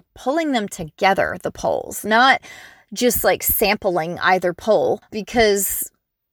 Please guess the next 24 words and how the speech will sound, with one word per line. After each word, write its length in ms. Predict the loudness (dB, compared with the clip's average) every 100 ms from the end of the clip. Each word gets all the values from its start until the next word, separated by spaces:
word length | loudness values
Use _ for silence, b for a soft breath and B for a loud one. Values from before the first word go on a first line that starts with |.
| _ _ _ -20 -20 _ -8
uh, 180 | -4
that 140 | -2 -2
still 260 | 2 2
happens 460 | 4 2 0 -2 -2
in 80 | -2
this, 180 | 0 0
like, 260 | 0 -2 b b b
singular 840 | -4 2 4 4 6 4 4 2
way 340 | 4 4 4 2
where 140 | 0
you 140 | -2
do 280 | -2 -2 -2
this 220 | 2 2
sometimes 640 | 4 2 2 2 2 2 2
and 100 | 2
then 80 |
you 80 | 2
do 180 | 2 0
this 280 | 2 2 2
sometimes. 800 | -2 -4 -6 -6 -4 -4 -6 2
No, 200 | 6 6
because 360 | 4 0 -2 B B B B
those 240 | 6 6 6
are, 160 | 0